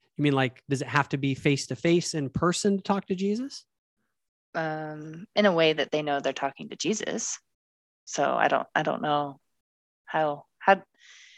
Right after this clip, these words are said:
Speaker 1: So I, and, and I guess I would, I guess
Speaker 2: I
Speaker 1: I
Speaker 2: mean,
Speaker 1: would, I,
Speaker 2: I mean,
Speaker 1: I would also
Speaker 2: Joseph
Speaker 1: wonder,
Speaker 2: Smith,
Speaker 1: like
Speaker 2: Joseph Smith claimed to see God the Father and the Son,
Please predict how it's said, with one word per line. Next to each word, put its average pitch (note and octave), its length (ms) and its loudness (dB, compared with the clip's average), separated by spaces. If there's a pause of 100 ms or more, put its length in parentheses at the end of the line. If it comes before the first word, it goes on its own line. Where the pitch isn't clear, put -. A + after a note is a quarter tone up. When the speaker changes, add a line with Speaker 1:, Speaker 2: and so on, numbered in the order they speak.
(220)
Speaker 1:
So G#3 200 10
I, A3 120 4
and, A3 140 6
and G#3+ 180 6
I G#3 40 8
guess A3+ 220 6
I G#3 100 6
would, F3+ 140 4 (100)
I E3+ 80 4
guess G3+ 160 2
Speaker 2:
I - 60 8
Speaker 1:
I - 20 8
Speaker 2:
mean, C4+ 140 8
Speaker 1:
would, - 80 -10 (100)
I, E3 60 -8
Speaker 2:
I E3 140 4
mean, B3 140 2
Speaker 1:
I B3+ 60 8
would C#4 80 10
also F4 60 8
Speaker 2:
Joseph C4+ 160 6
Speaker 1:
wonder, F3+ 140 6
Speaker 2:
Smith, E4+ 80 6
Speaker 1:
like D3 200 0
Speaker 2:
Joseph C#4+ 400 2
Smith E4+ 240 -6 (100)
claimed F#3 360 2
to F#3 80 -6
see F3 280 -2
God D#3+ 240 6
the D#3+ 60 -6
Father D3+ 440 2
and D#3 220 -8
the D3 60 -8
Son, C#3 400 -6